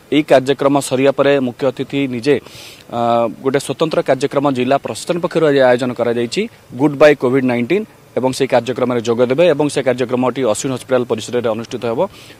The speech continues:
ଯାହା ବର୍ତ୍ତମାନ ସୂଚନା ଏହା ରହିଛି। ତେଣୁ ନିହାତି ଭାବେ, ଅ, ଅଳ୍ପ ସମୟର ଅପେକ୍ଷା ରହିଲା। ଅ, ଧୀରେ ଧୀରେ କରିକି ପୋଲିସ କର୍ମୀମାନେ ସେମାନଙ୍କର position ନେବା ଆରମ୍ଭ କଲେଣି ଏବଂ ଯେଉଁ invitees ରହିଛନ୍ତି, ଯେଉଁ ଅତିଥିମାନେ ଆସିବାର ଅଛି, ସେମାନଙ୍କ ପାଇଁ କି, ଅ, ମୁଁ ଦେଖିବାକୁ ଚାହିଁବୁ, ବା-, ବାମ ପଟେ,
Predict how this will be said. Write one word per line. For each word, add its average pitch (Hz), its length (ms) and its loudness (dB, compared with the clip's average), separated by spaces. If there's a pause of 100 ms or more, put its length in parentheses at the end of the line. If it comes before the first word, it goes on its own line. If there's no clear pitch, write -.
ଯାହା 175 260 4
ବର୍ତ୍ତମାନ 156 500 4
ସୂଚନା 135 340 -2
ଏହା 127 160 2
ରହିଛି। 127 320 -2 (220)
ତେଣୁ 151 140 0
ନିହାତି 170 280 2
ଭାବେ, 190 280 4 (180)
ଅ, - 20 6
ଅଳ୍ପ 135 380 6
ସମୟର 180 240 2
ଅପେକ୍ଷା 165 320 0
ରହିଲା। 165 360 2 (500)
ଅ, 139 320 6
ଧୀରେ 151 240 -2
ଧୀରେ 156 180 4
କରିକି 147 340 0
ପୋଲିସ 143 320 -2
କର୍ମୀମାନେ 143 400 2
ସେମାନଙ୍କର 135 400 0
position 127 400 -2
ନେବା 135 160 6
ଆରମ୍ଭ 139 200 4
କଲେଣି 143 360 0
ଏବଂ 143 240 0
ଯେଉଁ 147 240 -2
invitees 147 600 2
ରହିଛନ୍ତି, 127 500 0
ଯେଉଁ 143 120 2
ଅତିଥିମାନେ 160 480 0
ଆସିବାର 139 400 2
ଅଛି, 185 220 -2
ସେମାନଙ୍କ 139 420 0
ପାଇଁ 151 140 -2
କି, 160 180 -2 (500)
ଅ, 123 240 4
ମୁଁ 127 300 2
ଦେଖିବାକୁ 143 300 2
ଚାହିଁବୁ, 156 260 2
ବା-, 131 300 0
ବାମ 127 260 4
ପଟେ, 165 380 4